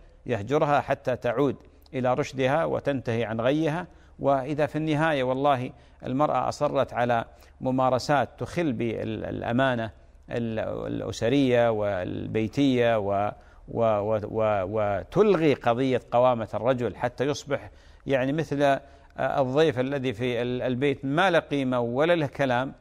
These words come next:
نعم للزوج الحق في أنه يفارقها. النبي عليه الصلاة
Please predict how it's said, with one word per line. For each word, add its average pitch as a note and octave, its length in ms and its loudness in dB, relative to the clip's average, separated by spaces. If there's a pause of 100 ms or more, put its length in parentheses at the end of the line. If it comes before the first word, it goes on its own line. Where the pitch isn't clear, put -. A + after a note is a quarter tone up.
(140)
نعم D3+ 340 -2
للزوج B2 380 -2
الحق - 340 -2
في B2 220 -6
أنه A#2+ 360 -2
يفارقها. C3+ 680 0 (300)
النبي D#3+ 300 2
عليه B2+ 180 4
الصلاة B2 360 2